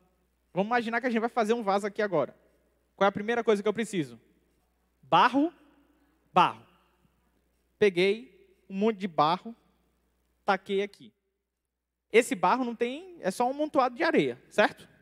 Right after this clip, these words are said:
O que é que eu preciso colocar nele para eu começar a modelar ele? Água. Então,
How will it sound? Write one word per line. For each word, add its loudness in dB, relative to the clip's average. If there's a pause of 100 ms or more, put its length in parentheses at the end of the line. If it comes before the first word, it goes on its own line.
(580)
O -6
que 2
é 4
que 2
eu 4
preciso -6 (720)
colocar 2
nele 0
para -4
eu 2
começar -2
a -2
modelar 0
ele? -2 (960)
Água. 0 (560)
Então, 0